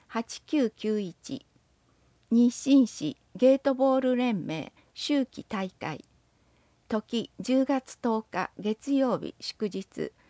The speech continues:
午前八時から正午。予備日、十月十一日火曜日。ところ、岩崎ゲートボールコート。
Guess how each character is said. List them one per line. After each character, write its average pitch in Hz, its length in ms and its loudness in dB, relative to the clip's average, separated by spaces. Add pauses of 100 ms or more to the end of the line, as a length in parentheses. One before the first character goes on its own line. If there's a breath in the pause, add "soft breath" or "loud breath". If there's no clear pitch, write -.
(160 soft breath)
午 269 220 4
前 226 200 0
八 208 360 -6
時 202 120 -6
か 151 160 -12
ら - 240 -12
正 196 360 -2
午。 - 240 -8 (400 soft breath)
予 226 140 2
備 240 140 0
日、 180 200 -4 (160)
十 262 240 2
月 262 440 -2
十 240 220 -2
一 240 340 -6
日 220 500 -6
火 190 140 -8
曜 190 240 -4
日。 - 200 -14 (960)
と 220 120 -4
こ 220 200 0
ろ、 196 200 0 (460 soft breath)
岩 277 280 2
崎 - 460 -6
ゲ 240 180 4
ー - 20 -2
ト 247 140 -2
ボ 233 220 0
ー 240 40 -2
ル 233 100 -4
コ 202 240 -4
ー 143 120 -6
ト。 - 200 -8